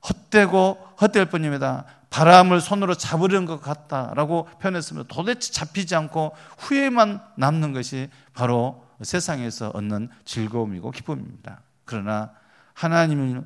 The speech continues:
내 인생의 목적으로 삼고 하나님이 내 인생의 주어가 된다면 헛된 삶이 아닙니다. 그 작은 일에도 주님이 그 행한 대로 갚아주시는, 상급받는 삶이 될 줄로 믿습니다. 저 여러분의 삶이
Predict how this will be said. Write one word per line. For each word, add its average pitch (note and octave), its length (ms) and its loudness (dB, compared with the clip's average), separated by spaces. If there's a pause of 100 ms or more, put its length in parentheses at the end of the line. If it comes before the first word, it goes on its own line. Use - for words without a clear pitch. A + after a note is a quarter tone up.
내 A#2+ 160 -4
인생의 A2 460 -6
목적으로 A2 460 -8
삼고 G2 460 -16 (260)
하나님이 D3+ 340 -2
내 A#2+ 120 0
인생의 A2 400 -4
주어가 B2+ 400 -4
된다면 A2+ 640 -6 (360)
헛된 G3 280 -4
삶이 E3+ 260 -6
아닙니다. B2+ 540 -8 (220)
그 F3 160 -2
작은 F#3+ 840 2
일에도 D3 480 -2 (160)
주님이 E3 360 0
그 D#3 160 -6
행한 G#3+ 480 -4
대로 F3+ 340 -2 (260)
갚아주시는, C3 840 -4 (340)
상급받는 C#3+ 1080 -6 (120)
삶이 C#3+ 340 -6
될 F#2+ 120 -10
줄로 F#2+ 360 -10 (140)
믿습니다. F#2+ 640 -6 (360)
저 G#2 220 0
여러분의 G#2+ 380 0
삶이 G#2+ 420 -8